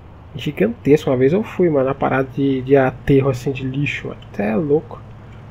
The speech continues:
O bagulho é gigante demais, mano. É muito, muito, muito grande. Melo prendeu Igor Kuawana por vinte e oito minutos. Motivo, hein? Artigo quatorze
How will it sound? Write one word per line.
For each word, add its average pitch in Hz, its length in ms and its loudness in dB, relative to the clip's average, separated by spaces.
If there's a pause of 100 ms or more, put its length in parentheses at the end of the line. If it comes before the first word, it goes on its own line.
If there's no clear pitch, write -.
(240)
O 175 60 -12
bagulho 185 320 2
é 190 40 4
gigante 185 420 2
demais, 214 440 2
mano. 139 160 -2
É 143 40 -2
muito, 190 480 0
muito, 180 260 -2
muito 151 240 -2
grande. 127 500 -6
Melo 165 380 6
prendeu 202 640 6
Igor 233 320 4
Kuawana 208 960 6
por 190 180 0
vinte 269 260 0
e 254 60 2
oito 233 160 0
minutos. 165 380 2
Motivo, 165 560 2
hein? 226 120 0 (200)
Artigo - 520 -2
quatorze 190 640 2